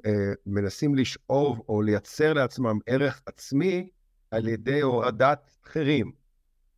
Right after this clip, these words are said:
פשוט ככה. ו-, והשאלה אם זה משהו שגם את, אה, זו תובנה שגם את מסכימה אליה, אה, מכל הסיפור הזה.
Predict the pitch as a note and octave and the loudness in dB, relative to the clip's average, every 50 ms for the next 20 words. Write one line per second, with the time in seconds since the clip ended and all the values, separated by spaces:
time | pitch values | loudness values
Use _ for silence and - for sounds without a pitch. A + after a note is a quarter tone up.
0 | _ - A2 - - E3 D#3 - - - D3+ D3 C3 - - G2 F2+ E2 - F#2+ | _ -10 -8 -4 -4 -4 -4 -4 -4 0 0 0 0 0 -2 -4 -4 -4 -4 -6
1 | G2 G2+ G2 G2 G#2+ G#2 - - A#2+ A2+ D3 F3+ F3+ E3 C#3+ A#2 A#2 C#3 D3+ D3 | -6 -4 -2 -2 -2 -2 0 0 0 2 2 2 2 0 -2 0 0 0 2 2
2 | D3 C#3 - D3 - - B2 A#2+ A#2 B2+ - B2+ B2+ C#3 - - - C#3+ C3+ B2+ | 0 0 -2 -6 -10 -4 -2 0 0 0 2 0 0 0 0 0 0 0 2 2
3 | B2 A#2+ A#2+ A2+ - - _ _ _ _ _ _ _ - G2 G#2 - C#3+ C3+ B2+ | 2 2 2 0 -2 -6 _ _ _ _ _ _ _ -10 -10 -4 -2 -2 0 0
4 | B2 B2 C3 C3 - C3+ A#2+ A#2 B2 B2+ C3 - C#3 C3 C3 - - B2 A2+ A2 | 0 0 0 0 -2 -4 -2 0 0 0 0 0 -2 -2 -2 -4 -4 -2 0 2
5 | A2 G#2+ G#2+ G#2 G2+ G2+ G2 F#2+ F#2 F#2 - _ _ _ _ _ _ _ - G2+ | 2 2 2 2 0 0 0 0 0 -2 -4 _ _ _ _ _ _ _ -4 0
6 | G#2 G#2 G#2 G#2 G2 G2 G2+ F#2+ F#2+ F#2+ F#2+ F#2+ F#2 - _ _ _ _ _ _ | 2 2 2 2 2 2 2 2 2 2 0 -2 -4 -6 _ _ _ _ _ _
7 | _ _ - F#2 F2+ - A2+ A2 G#2+ - G#2+ - - A2 G#2 G2 F#2+ F2 E2 D#2 | _ _ -10 -8 -2 2 2 2 2 -2 -6 -6 -2 0 2 4 2 2 0 -4